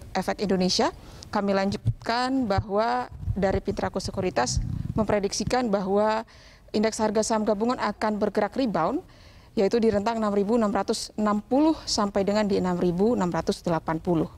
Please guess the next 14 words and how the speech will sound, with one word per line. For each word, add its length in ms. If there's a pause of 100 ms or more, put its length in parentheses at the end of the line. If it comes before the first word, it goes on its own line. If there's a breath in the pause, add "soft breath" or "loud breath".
(480 loud breath)
Sementara 400
rekomendasi 560
saham 480
dari 240
Pintraku 400
Sekuritas 640 (320 loud breath)
adalah 320
saham 320
dengan 320
kode 320
emiten 480
A 160
R 160
T 240